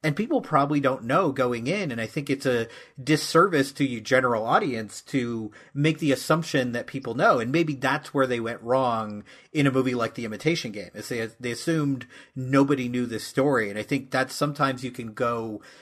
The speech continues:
you can go a little sideways when you're really passionate about a story and you feel like not enough people know about this, so you make the movie in such a way that you are kind of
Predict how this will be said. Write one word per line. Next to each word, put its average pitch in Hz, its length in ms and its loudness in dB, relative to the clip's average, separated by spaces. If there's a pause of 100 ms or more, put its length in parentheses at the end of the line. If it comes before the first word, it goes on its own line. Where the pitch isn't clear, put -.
(120)
you 147 80 2
can 156 120 0
go 190 140 6
a 214 60 0
little 175 180 6
sideways 127 640 2
when 120 100 -2
you're 117 120 -4
really 123 240 0
passionate 139 640 -2
about 120 180 0
a 113 60 -2
story 131 600 0
and 110 140 -8
you 110 100 -8
feel 120 200 -2
like 110 240 -4 (440)
not 165 200 6
enough 156 220 4
people 151 260 -2
know 147 220 8
about 110 280 4
this, 95 180 -8
so - 140 -2
you 113 240 -2
make 123 200 2
the 131 80 0
movie 120 260 -2
in 110 80 -8
such - 240 0
a 120 80 -2
way 110 240 0
that 101 180 -8
you 110 200 -6
are 101 380 -2 (480)
kind 135 200 2
of 107 200 -4